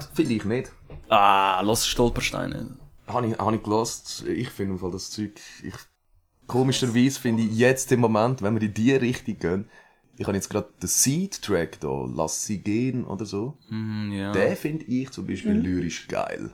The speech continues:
Speaker 1: was da erzählt wird. Das
Speaker 2: Ich weiss
Speaker 1: finde
Speaker 2: nicht,
Speaker 1: ich
Speaker 2: welcher. Ich habe das Album durch, so ein bisschen durchgelost.
Speaker 1: Nein, das ist, glaub, der läuft auch im Radio und so, glaub ich mal.
Speaker 2: Ja, eben, es ist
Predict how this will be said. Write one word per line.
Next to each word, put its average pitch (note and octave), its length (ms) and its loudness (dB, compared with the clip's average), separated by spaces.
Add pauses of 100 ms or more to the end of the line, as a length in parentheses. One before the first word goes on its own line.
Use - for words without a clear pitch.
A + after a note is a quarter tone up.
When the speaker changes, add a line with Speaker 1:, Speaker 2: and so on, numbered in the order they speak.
(100)
Speaker 1:
was - 160 -8
da E2 160 0
erzählt D2+ 500 -6
wird. - 320 -12 (460)
Das B1+ 280 -4
Speaker 2:
Ich - 60 -6
weiss D#3+ 160 0
Speaker 1:
finde G2+ 120 -2
Speaker 2:
nicht, F#2 120 0
Speaker 1:
ich F#2+ 60 0
Speaker 2:
welcher. G2 40 -2
Ich F#2+ 140 -4
habe G#2 80 -2 (200)
das - 120 -10
Album A2+ 220 0
durch, A2 260 0
so A2+ 100 -6
ein G#2 40 -6
bisschen - 160 -12
durchgelost. - 580 -8 (200)
Speaker 1:
Nein, C#3+ 100 -6
das - 140 -8
ist, C3+ 180 -6
glaub, G2+ 300 -8
der F2+ 100 -2
läuft D#2+ 280 -4
auch E2+ 40 -2
im D#2 80 -8
Radio E2+ 400 -6
und E2 80 -8
so, D#2 160 -10
glaub C2+ 220 -8
ich C#2+ 40 -10
mal. C2+ 120 -8
Speaker 2:
Ja, - 80 -4
eben, B2+ 160 0
es F#2+ 100 0
ist - 160 -6